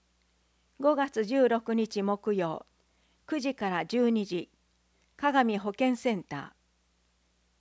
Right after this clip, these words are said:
二十七日月曜、十三時三十分から十六時三十分、八代市保健センター。予約が必要です。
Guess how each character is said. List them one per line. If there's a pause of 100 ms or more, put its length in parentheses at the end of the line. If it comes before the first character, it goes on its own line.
(640)
二
十
七
日
月
曜、 (520)
十
三
時
三
十
分
か
ら (120)
十
六
時
三
十
分、 (800)
八
代
市
保
健
セ
ン
タ
ー。 (1500)
予
約
が
必
要
で
す。